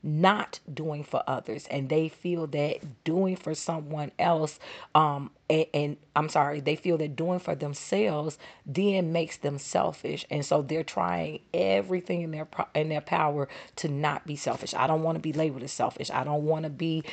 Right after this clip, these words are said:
the type of person that, you know, can never do for this person or that person."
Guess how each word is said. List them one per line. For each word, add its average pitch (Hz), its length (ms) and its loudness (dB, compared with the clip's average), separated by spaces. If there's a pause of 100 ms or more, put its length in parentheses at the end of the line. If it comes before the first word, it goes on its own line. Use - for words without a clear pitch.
(180)
the 151 80 2
type 165 240 2
of 151 80 -4
person 156 460 0
that, 147 200 2 (240)
you 156 140 4
know, 151 220 2
can - 200 -2
never 156 280 -2
do 151 380 0
for 143 200 -2
this 143 240 -2
person 139 340 -2
or 143 40 -2
that 143 160 -2
person." - 440 -2